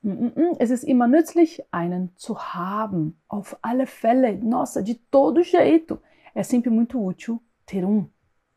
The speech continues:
Se bem que hoje em dia com celular, né? Enfim, Reiseführer.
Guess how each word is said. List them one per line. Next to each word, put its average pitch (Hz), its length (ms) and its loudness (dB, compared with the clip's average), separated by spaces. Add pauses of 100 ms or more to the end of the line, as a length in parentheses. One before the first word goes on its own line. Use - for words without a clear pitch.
(440)
Se - 140 -10
bem 156 140 0
que - 160 -10
hoje - 160 -8
em 165 60 -2
dia 160 140 -2
com 170 120 -10
celular, 165 560 -2
né? 185 280 -6
Enfim, 180 320 -8
Reiseführer. 165 840 -4